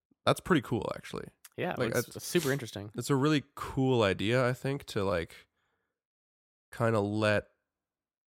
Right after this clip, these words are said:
Speaker 1: um, up and coming filmmakers play in that, like, high bu-, budget, high concept world in a very low risk way.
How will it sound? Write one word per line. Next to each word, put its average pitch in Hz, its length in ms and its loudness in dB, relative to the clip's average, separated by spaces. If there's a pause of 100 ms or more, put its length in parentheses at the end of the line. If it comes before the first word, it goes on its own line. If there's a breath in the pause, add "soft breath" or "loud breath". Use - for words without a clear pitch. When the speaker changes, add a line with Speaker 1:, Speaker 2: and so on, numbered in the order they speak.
(580)
Speaker 1:
um, 90 600 -8 (1000)
up 110 140 -2
and 104 80 -4
coming 104 200 -4
filmmakers 104 540 -4
play 104 480 -4
in 110 200 -6
that, 95 260 -6 (540)
like, 82 140 -10
high 95 300 -4 (380)
bu-, - 120 -12 (180)
budget, 98 460 -6
high 92 220 -8
concept - 760 -10 (840)
world 117 580 -2
in 110 100 2
a 107 60 -2
very 113 240 4
low 104 260 0
risk 101 340 -4
way. - 360 -8